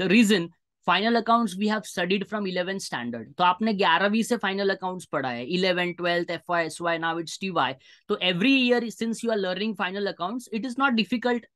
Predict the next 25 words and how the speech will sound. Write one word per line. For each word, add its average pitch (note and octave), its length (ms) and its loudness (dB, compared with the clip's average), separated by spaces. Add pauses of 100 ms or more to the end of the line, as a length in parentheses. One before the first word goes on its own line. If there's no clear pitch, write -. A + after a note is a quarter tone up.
(140)
We A3+ 160 0
already A3+ 500 0
know A3+ 300 -2
where G3+ 240 2
to A3 160 -6
post G3+ 260 -6
debtors, G3 440 -2 (420)
where F#3 240 -2
to G#3 60 -4 (100)
post - 180 0 (100)
creditors, F3+ 540 -4 (340)
where F#3+ 400 0
to G#3+ 60 0 (100)
post F#3+ 240 0
the G3 100 0
assets, F3 540 -4
where F3 280 0
to F#3+ 140 -4
post F#3+ 160 -2
the G3 120 2
liabilities, E3+ 640 -2 (120)
all B3 180 2
the C4+ 160 -2
points A3+ 280 -4
we A3 60 -4